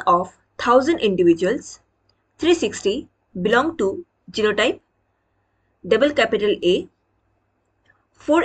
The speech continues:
eighty to capital A small a, and remaining one sixty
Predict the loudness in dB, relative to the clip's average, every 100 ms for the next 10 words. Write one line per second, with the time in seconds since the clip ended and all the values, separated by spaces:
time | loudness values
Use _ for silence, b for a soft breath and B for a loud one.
0 | 2 2 -2 -6 -6 -12 _ _ -4 0
1 | 0 0 0 -2 -6 _ _ 2 2 2
2 | -6 _ -16 -8 0 0 0 -2 -4 -6
3 | _ _ _ _ _ _ _ _ _ _
4 | _ _ _ _ -4 -2 -2 -8 _ _
5 | -4 0 2 2 2 -2 -4 -10 -18 _
6 | _ _ 0 2 2 -2 -6 -6 -8